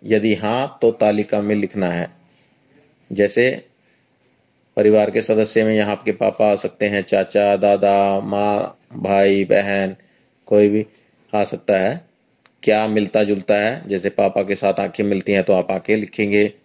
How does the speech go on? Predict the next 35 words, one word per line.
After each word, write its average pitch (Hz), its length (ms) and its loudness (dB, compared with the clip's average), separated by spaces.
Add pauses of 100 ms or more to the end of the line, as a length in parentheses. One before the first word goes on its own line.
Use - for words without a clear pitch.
(100)
इसी 98 180 -8
तरह 95 220 -2
माता 95 280 -2
जी 98 160 -4
के 98 120 -6
साथ 98 200 -2
कोई, 101 360 0 (500)
आ, 95 340 0 (460)
बाल 98 360 0
मिलते 98 300 -2
हैं, 98 120 -4
तो 90 80 -2
यहाँ 92 260 -2
पे 90 100 -2
बाल 95 360 -4
लिख 107 160 -2
देंगे। 101 440 -2 (340)
तो 101 80 -2
यहाँ 101 280 -2
पर - 200 -4
ये 107 140 2
सभी 110 260 0
बच्चों 110 340 2
का 104 520 -2 (560)
उत्तर 110 320 0
अलग-अलग 113 500 0
हो 101 140 0
सकता 95 260 -4
है, 110 200 0
इसीलिए 107 380 0
हम 101 200 -4
यहाँ 95 180 -2
पर - 180 -2
कोई 104 240 2
उत्तर - 420 -4